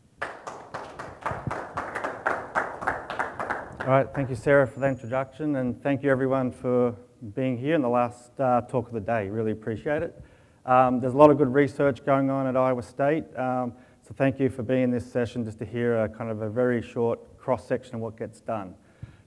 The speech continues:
But, um, today I'm gonna talk about a project that, um, was part of Kayla Miller's master's thesis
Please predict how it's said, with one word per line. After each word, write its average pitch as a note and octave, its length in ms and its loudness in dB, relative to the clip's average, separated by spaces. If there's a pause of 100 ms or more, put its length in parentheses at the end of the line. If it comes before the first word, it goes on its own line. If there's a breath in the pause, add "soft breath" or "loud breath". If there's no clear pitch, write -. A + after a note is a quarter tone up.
But, D3 100 2
um, D3+ 320 8
today F3 300 6
I'm F#3 80 4
gonna E3+ 160 4
talk D3+ 320 0
about C#3 720 4
a A#2 100 -6
project C3+ 640 2
that, B2+ 160 4
um, B2 240 4
was A2+ 80 -4
part C3 260 0
of A#2+ 220 0
Kayla B2+ 300 4
Miller's B2 640 0 (100)
master's A#2+ 760 -2
thesis A2 600 -6